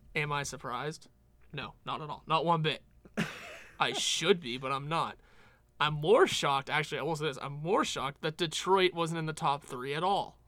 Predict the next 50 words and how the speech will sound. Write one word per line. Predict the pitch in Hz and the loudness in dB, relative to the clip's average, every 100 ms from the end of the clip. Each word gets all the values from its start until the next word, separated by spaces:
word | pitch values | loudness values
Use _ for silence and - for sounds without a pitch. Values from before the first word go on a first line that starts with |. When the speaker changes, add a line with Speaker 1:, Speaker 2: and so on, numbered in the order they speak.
| - - | -20 -2
Speaker 1:
I | 156 175 | 4 4
could | 190 180 | 4 4
go | 180 | 6
on | 165 165 | 6 6
for | 160 | 4
a | 156 | 0
little | 160 156 | 2 2
bit | 180 | 6
about | 190 143 127 - | 4 4 -2 -4
this, | 135 - | -8 -8
but | 143 135 - - _ _ _ - - | -6 -6 -6 -12 _ _ _ -20 -20
completely | - 160 151 - - 147 156 165 202 - 170 151 135 | -8 -8 -8 -14 -14 -8 -2 0 0 0 -4 -4 -4
did | 156 147 | -8 -6
the | 147 | -4
N | 147 | -2
H | 143 143 | -2 -2
L | 131 | -2
drop | 123 127 143 | -2 -2 -4
the | |
ball, | 131 120 117 101 _ | -6 -2 -2 -4 _
even | 143 147 147 | -4 -2 -2
if | 143 - | -6 -6
it | 135 - _ _ 143 | -6 -8 _ _ -14
was | 139 139 | -8 -6
a | 135 | -4
lottery, | 117 123 123 131 | -4 -4 -4 -6
even | 135 143 | -6 -6
if | 147 | -6
it | 135 | -6
was | 135 147 143 | -4 -4 -4
natural | 139 131 113 - 131 | -4 -2 -2 -6 -10
and | 127 | -8
that's | 131 - | -10 -8
how | 131 131 | -6 -6
it | |
happened. | 135 123 113 123 131 - - - - - | -4 -6 -6 -12 -14 -18 -20 -20 -10 -6
It | 147 | -4
sucks | - - 180 - - - - - _ | -2 2 2 2 -4 -14 -18 -20 _
that, | 151 143 - - | -10 -10 -16 -14
you | 151 127 | -8 -6
know, | 131 | -4
these | 156 160 | -2 -2
teams | - 185 170 | 0 0 2
that | 151 - | 0 -4
could | - 170 151 | -2 -2 -2
use | 147 175 160 | -2 -4 -2
the | 160 | -4
help | 127 160 156 143 | -2 0 0 0
of | 135 147 | -6 -4
what | 147 | -6